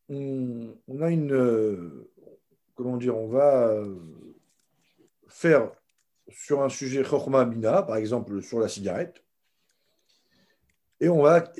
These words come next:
faire une conférence devant, euh, deux mille personnes sur la, la nocivité de la cigarette pendant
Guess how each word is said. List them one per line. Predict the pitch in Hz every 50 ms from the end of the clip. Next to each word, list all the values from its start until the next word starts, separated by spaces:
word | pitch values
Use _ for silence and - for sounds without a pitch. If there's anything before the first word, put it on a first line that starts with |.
| - -
faire | - - - - 180 165
une | 147 139 131 127
conférence | - 185 165 165 160 131 127 147 202 214 - - - - - - _ _ _ _ _ _ _ _ _ _ _
devant, | 117 120 123 123 131 135 131 127 117 110 110
euh, | 107 104 101 101 95 92 90 90 95 98 104 _ _ _ _ _ _ _ _ _ _ _ _ _ _ _ _ _ _ _ _
deux | 131 127 156
mille | 170 175 156 123
personnes | 143 131 - - - 165 196 208 208 185 165
sur | - - - - - 175 190 180 156
la, | 143 135 127 120 117 117 113 110 107 101 95 87 80 69
la | 87 113 117 123
nocivité | 143 160 180 170 - - 170 147 147 147 131 - 175 170
de | 139
la | 143 131
cigarette | 117 - 120 117 120 117 123 156 190 196 185 -
pendant | - 123 113 123 147 160 160